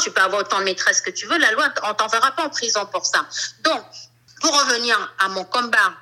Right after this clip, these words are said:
qui j'espère un jour va aboutir à la dépénalisation, ce sera d'expliquer aux Africains la notion de vie privée. C'est-à-dire que un couple hétéro, c'est-à-dire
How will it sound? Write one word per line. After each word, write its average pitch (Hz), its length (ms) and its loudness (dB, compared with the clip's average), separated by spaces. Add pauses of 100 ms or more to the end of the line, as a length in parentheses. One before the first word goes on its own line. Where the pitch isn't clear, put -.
(520)
qui 254 240 -2
j'espère 214 420 0
un 214 140 4
jour 214 220 0
va 202 100 4
aboutir 185 440 0 (120)
à 180 40 0
la 175 120 -2
dépénalisation, 170 960 -2 (440)
ce - 120 2
sera 262 300 2
d'expliquer 220 640 0 (140)
aux 208 180 0
Africains 202 680 0 (540)
la 254 160 2 (140)
notion 269 640 0 (480)
de 196 100 2
vie 196 260 0
privée. 170 680 -2
C'est-à-dire 226 680 0
que 151 240 -4 (760)
un 262 120 2
couple 302 280 0
hétéro, 233 480 0
c'est-à-dire 208 320 -2